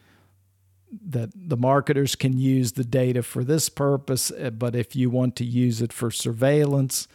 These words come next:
then that's a whole nother animal with a whole nother level of permission, if that's, if y-, you get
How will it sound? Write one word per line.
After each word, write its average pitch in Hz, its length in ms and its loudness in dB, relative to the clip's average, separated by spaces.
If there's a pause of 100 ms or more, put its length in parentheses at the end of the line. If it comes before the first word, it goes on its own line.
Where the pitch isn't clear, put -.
(240)
then 123 160 -2
that's 120 300 -2
a 117 60 0
whole 131 320 2
nother 127 380 0
animal 123 580 2
with 117 280 -2
a 123 40 -2
whole 127 360 2
nother 123 360 2
level 120 480 0
of 113 160 -10
permission, 113 580 -4
if 113 120 -10
that's, - 520 -6 (200)
if 120 220 -8
y-, 123 80 -8 (140)
you 110 280 -8 (240)
get 110 260 -4